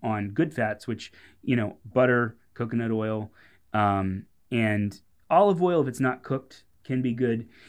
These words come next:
And then, uh, flax oil is, is one of the best, um, as far as, um, balance of three, six, and nine.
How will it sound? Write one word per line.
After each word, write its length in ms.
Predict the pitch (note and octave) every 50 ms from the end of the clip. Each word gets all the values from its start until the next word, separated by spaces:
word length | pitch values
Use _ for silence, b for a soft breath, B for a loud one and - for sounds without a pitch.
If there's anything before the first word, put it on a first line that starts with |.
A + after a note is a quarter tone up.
| B B B
And 200 | B2+ C3 C3 C3
then, 480 | B2 A#2+ A#2 A2+ A#2 - - - - - -
uh, 200 | B2 A#2+ A2 G#2
flax 520 | - - - C#3 C3 B2+ C3 C3 - -
oil 260 | B2+ A#2+ A2+ A2 G#2+ G#2
is, 200 | G2+ G2 G2 - -
is 240 | A#2 G#2+ G#2+ G2+ G#2
one 200 | A2 A2 A2 G#2+
of 80 | G2+
the 80 | G#2+ G2
best, 720 | F#2 F#2 G2 A2 A2 G#2+ G2+ F#2+ - - - - - _ b b b b b b b -
um, 500 | A#2 A2+ A2 G#2 G2 F#2+ F#2+ F#2+ F#2+ - _ -
as 160 | - A2 G#2+
far 320 | - - - A2 G#2 G2+ G2
as, 340 | G2 G2 G2 F#2+ - - _ _ -
um, 360 | A2 G#2+ G2 F#2+ F#2+ F#2+ F#2 G#2+
balance 520 | G2+ G2+ A2 A2 G#2+ A2 G#2+ G2+ - -
of 200 | G2 F#2+ F#2 F#2
three, 240 | - - B2 A2 G2+
six, 280 | - - G#2 G2 -
and 140 | - G2 F#2
nine. 320 | F#2+ F#2+ F#2+ F#2+ F#2+ F#2+